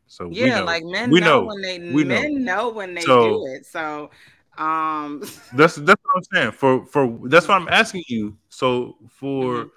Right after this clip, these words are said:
Speaker 1: you and, and your friends and that you grew up with or whatever, you know what I'm saying? F-, from, from your folks in your crowd, like, was it like, <clears throat> does everybody know, or was it,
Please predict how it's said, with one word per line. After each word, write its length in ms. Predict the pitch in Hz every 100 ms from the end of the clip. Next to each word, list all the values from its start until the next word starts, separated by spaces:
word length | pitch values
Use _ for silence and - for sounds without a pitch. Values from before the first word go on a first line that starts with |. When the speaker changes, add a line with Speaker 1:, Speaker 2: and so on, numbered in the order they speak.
| _ _ _ _ _ _
Speaker 1:
you 540 | 127 180 185 190 156 -
and, 480 | 131 135 135 127 120 _
and 720 | 120 123 123 120 117 117 117 _ _ _ _
your 160 | - 110
friends 640 | _ 147 151 151 151 151
and 260 | 131 110 107
that 140 | 113
you 60 | 104
grew 280 | 101 127 135
up 120 | 135
with 240 | 135 135
or 200 | 113 104
whatever, 580 | 92 107 117 123 127 123 _ _ _
you 80 | 127
know 80 | 131
what 60 |
I'm 60 | 123
saying? 520 | - 131 127 127 107 - _
F-, 100 | 123 - _
from, 360 | - 113 117 _
from 240 | - 120
your 160 | 127 139
folks 340 | - 127 127
in 40 | 113
your 120 | 92
crowd, 540 | - 135 131 127 123 - _ _
like, 240 | 98 95 - _ _ _
was 260 | 110 110 113
it 300 | 120 117 - _ _
like, 300 | 92 87 85 _ _ _
<clears throat> 220 | _ -
does 1500 | - - 131 92 _ _ _ _ _ _ _ _ _ - 98
everybody 360 | 95 90 85
know, 800 | 82 92 127 151 151 151 156 156
or 220 | 107 98 95
was 220 | 104 107
it, 280 | 110 101